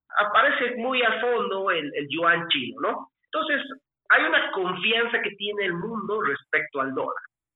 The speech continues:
Ahora, esto hace que los Estados Unidos tenga todavía un factor geopolítico importante, digamos, como, como la potencia hegemónica en Occidente,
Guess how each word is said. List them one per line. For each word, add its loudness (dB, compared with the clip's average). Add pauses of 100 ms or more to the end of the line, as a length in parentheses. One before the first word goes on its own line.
Ahora, 4 (500)
esto 0 (240)
hace 4 (100)
que 0
los 0
Estados 2
Unidos -2
tenga 0
todavía 2
un 0 (300)
factor 2
geopolítico 0
importante, 0 (360)
digamos, 2
como, -2 (540)
como 0
la 4
potencia 0
hegemónica 0
en 0
Occidente, -2